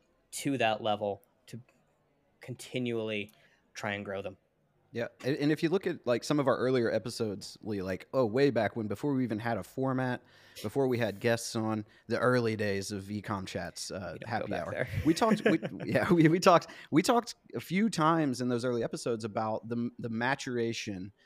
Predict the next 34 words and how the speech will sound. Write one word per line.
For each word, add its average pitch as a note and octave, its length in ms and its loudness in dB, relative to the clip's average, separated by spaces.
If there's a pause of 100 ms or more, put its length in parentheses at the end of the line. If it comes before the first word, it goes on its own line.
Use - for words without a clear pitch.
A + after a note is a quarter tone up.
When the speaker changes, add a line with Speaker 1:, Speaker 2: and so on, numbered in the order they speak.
(160)
Speaker 2:
of G2+ 120 -4
the B2 200 -4
e-commerce A2+ 500 -4
D A#2 240 -6
two G#2+ 80 -6
C G2+ 180 -6
space, - 600 -8
right? G2+ 240 -4 (340)
And, B2 240 -2
and C3 140 0
what D3+ 100 4
I C#3+ 80 6
meant C#3 260 0
by B2 140 4
that, A2+ 180 0
and F#2 60 -6
I G#2+ 160 -2
explained A#2 380 -6
it A2 80 -8
a - 20 -6
little G#2+ 160 -8
bit G2+ 140 -10
before, C3 360 -4
but, G#2+ 280 -6 (420)
uh, A2+ 100 0
it B2 100 2
gets D3+ 260 0
a D3+ 40 2
little C3+ 200 2
bit C3 120 0
to B2+ 60 -8
the A2 100 -4
data A#2 280 0
question. - 500 -8